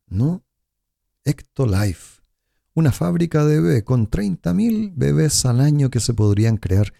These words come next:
en esta fábrica en Inglaterra. El concepto es el siguiente: no se necesita el hombre, no se,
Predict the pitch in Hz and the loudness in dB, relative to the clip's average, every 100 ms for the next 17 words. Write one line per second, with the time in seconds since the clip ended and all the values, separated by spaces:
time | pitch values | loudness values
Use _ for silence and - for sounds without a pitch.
0 | _ _ _ 107 95 95 101 92 107 95 | _ _ _ -2 0 0 -2 -2 0 0
1 | 104 - 113 98 90 82 82 92 - 85 | -2 -4 -2 0 0 0 0 -2 -2 -8
2 | - _ _ _ _ _ _ - 113 120 | -14 _ _ _ _ _ _ -2 0 2
3 | 113 - 165 160 139 151 - 175 180 110 | 2 2 0 0 0 0 0 2 2 0
4 | 87 104 85 87 - 117 113 123 107 117 | -2 -4 -6 -6 -2 0 2 2 2 0
5 | - 113 95 98 160 185 196 170 185 127 | 0 0 0 2 2 0 0 0 2 2
6 | 110 101 101 | 2 0 -2